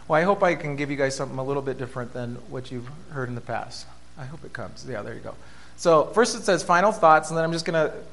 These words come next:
put on just a few things. It says, "Be strong." So,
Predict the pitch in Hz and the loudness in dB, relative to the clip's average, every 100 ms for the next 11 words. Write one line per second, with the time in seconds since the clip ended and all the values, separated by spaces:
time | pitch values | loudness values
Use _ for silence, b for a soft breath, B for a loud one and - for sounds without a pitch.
0 | - 185 160 151 156 156 147 160 151 156 | 0 4 6 6 0 -4 -4 -4 -2 -4
1 | 135 120 117 127 - 151 139 165 - - | -2 -4 -4 -6 2 2 4 -2 -2 4
2 | 151 107 101 - - - 165 151 - - | 6 6 0 -10 -12 6 8 8 6 -6